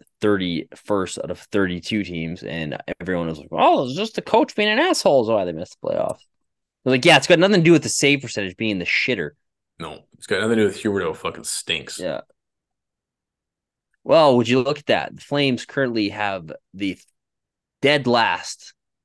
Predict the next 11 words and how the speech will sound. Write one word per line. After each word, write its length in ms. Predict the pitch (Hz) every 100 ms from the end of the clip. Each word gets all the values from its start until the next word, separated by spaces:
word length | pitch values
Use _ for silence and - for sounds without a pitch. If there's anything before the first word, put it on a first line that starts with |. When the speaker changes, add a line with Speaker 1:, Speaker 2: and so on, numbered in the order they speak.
| _ -
Speaker 1:
five-on-five 880 | 113 113 107 95 104 98 92 90 87
save 320 | - 95 90
percentage 500 | 87 - 76 71 -
in 60 | 76
the 80 | 76
league. 420 | 143 147 143 - _ _ _ _ _ _ _ _ _ _ _ _ _ _
Thirty-second. 640 | 123 117 98 - - - - _ _ _ _ _ _ _ _ _ _ _ _ _
Speaker 2:
Sweet. 460 | - - - - - - _ _
Speaker 1:
There 120 | 50
you 140 | 55 -
go. 140 | -